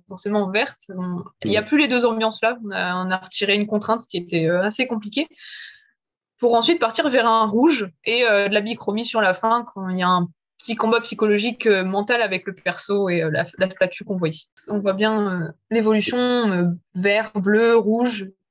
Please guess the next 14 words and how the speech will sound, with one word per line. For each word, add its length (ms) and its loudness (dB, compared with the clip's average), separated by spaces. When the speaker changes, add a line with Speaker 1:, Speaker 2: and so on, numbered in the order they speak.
Speaker 1:
et 140 4
ensuite 320 0
Speaker 2:
Ouais. 60 2
Speaker 1:
qui 80 2
revient 320 2
à 120 4
des 140 -4
couleurs 240 0
plus 120 -14
chatoyantes, 520 -4
euh, 60 -6
sur 180 -8
la 100 -2
fin. 80 -18